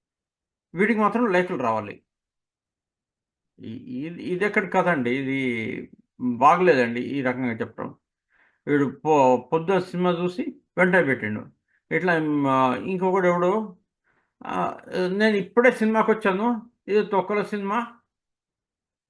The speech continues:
అంటే ఇప్పుడే సినిమా వచ్చాడు, వచ్చాడు, వాడికి తెలియదు, ఇంకా చూడలేదు, అయినా సరే వాడు సర్టిఫై చేస్తాడు ఇది తొక్కల సినిమా అని. ఆ, మళ్ళీ ఇంకోటి అంటాడు,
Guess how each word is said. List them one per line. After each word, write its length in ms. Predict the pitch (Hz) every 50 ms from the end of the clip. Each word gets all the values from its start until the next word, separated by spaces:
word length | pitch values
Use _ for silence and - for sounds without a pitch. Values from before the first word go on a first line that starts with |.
| _ _ _ -
అంటే 200 | 170 170 226 214
ఇప్పుడే 280 | 185 180 - 233 233 214
సినిమా 320 | 226 208 208 208 208 196
వచ్చాడు, 480 | 185 180 - 185 160 147 151 - - 175
వచ్చాడు, 340 | 175 - 196 180 165 190
వాడికి 280 | 220 233 196 185 180 185
తెలియదు, 340 | - 190 190 202 208 190 175
ఇంకా 180 | 180 175 170 151 - -
చూడలేదు, 560 | 196 208 190 175 147 147 190 247 294 - - _ _ _ _ -
అయినా 180 | - 208 220
సరే 200 | - 202 214 226
వాడు 220 | 226 202 180 170 160
సర్టిఫై 380 | - - 180 180 - 196 196
చేస్తాడు 340 | 185 170 170 170 - 151 160
ఇది 100 | 185 180
తొక్కల 320 | - 208 190 - 202 180 -
సినిమా 300 | - 160 139 127 117 113
అని. 260 | 110 117 - - - _ _ _ _ _ _ _ _ _ _ _ _ _ _ _ _ -
ఆ, 100 | - -
మళ్ళీ 280 | 185 185 196 208 208 208
ఇంకోటి 280 | 202 208 214 208 196
అంటాడు, 480 | 196 196 180 185 185 196 233 233 220